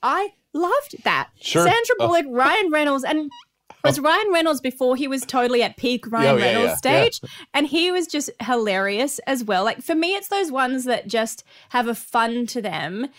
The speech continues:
Speaker 1: and you know how they're gonna end. You always do.
Speaker 2: Sure.
Speaker 1: But it's like there's, there's not too much at stake.
Speaker 2: Right.
Speaker 1: You know, what, what are the ones you reckon
Speaker 2: Oh,
Speaker 1: for
Speaker 2: yeah.
Speaker 1: the boys
Speaker 2: Oh, no,
Speaker 1: then?
Speaker 2: I gotta, I gotta say, though, 'cause it's
Speaker 1: Yeah.
Speaker 2: definitely 'cause, I mean, again, I keep bringing my daughters, but they love rom-coms. And, I mean, we've had, we had 'em all on the shelves, the D V Ds and stuff.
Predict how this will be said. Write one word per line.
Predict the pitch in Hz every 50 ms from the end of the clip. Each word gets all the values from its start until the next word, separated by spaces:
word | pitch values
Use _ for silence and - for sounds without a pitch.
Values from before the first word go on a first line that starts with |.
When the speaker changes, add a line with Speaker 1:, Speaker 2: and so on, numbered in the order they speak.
| - - - - _ -
Speaker 1:
and | 302 311 277
you | 320 370 381 359
know | 349 349 349 349
how | 330 320 370
they're | 339 349 -
gonna | 330 320 220 - -
end. | 214 214 214 220 214
You | 208 208
always | 208 208 220 240 220 196
do. | - 180 180 180 175 175 196 190 -
Speaker 2:
Sure. | - - 143 117 98 90 -
Speaker 1:
But | 247 254 247
it's | 247 - 226 - -
like | 233 233 226 - _
there's, | - 262 247 247 - _
there's | 220 269 262
not | 285 294 339 - -
too | - 370 381
much | 359 339 311 - 339
at | -
stake. | - - - - - 233 202 147 - - - - - _ - 107 - -
Speaker 2:
Right. | 98 87 76 - _ _
Speaker 1:
You | - 226 208 196
know, | 170 175 226 285 294
what, | 302 330 311 -
what | 247 269 302
are | 339
the | 320
ones | 302 311 311 269
you | 247 254 254 254 233 - -
reckon | 233 233 247 302
Speaker 2:
Oh, | 330
Speaker 1:
for |
Speaker 2:
yeah. | 320 302 294
Speaker 1:
the | 226
boys | 247 277 -
Speaker 2:
Oh, | 202
no, | 208 202 185 156
Speaker 1:
then? | -
Speaker 2:
I | 147 160
gotta, | 160 170 151 120 123
I | 135
gotta | 139 139 127
say, | - 131 110
though, | 101 92 80 78 - _ -
'cause | 127 117
it's | 123 - - 233
Speaker 1:
Yeah. | 196 143 - 117
Speaker 2:
definitely | 135 151 160 151 165 151 139
'cause, | 139 - 117 -
I | 120
mean, | 127 127 117
again, | 117 127 120 107
I | 104
keep | - 143 -
bringing | - 120 120 113 98
my | 92 87
daughters, | 87 95 92 92 90 92 85 -
but | - 78
they | 73 101 92
love | 85 82 80 71
rom-coms. | 78 76 76 73 - 87 78 78 80 - - _ 107
And, | 104 98 92 90
I |
mean, | 92 92 90 95
we've | 101 101 95
had, | 104 98 90 85 92
we | 98 104
had | 95 90
'em | 90 90
all | 92 92 92 90
on | 87 87
the | 85
shelves, | - - 85 82 85 85
the | 85 78
D | 82 82 80
V | 85 82
Ds | 80 82 80 78 -
and | 85 82
stuff. | - 87 85 82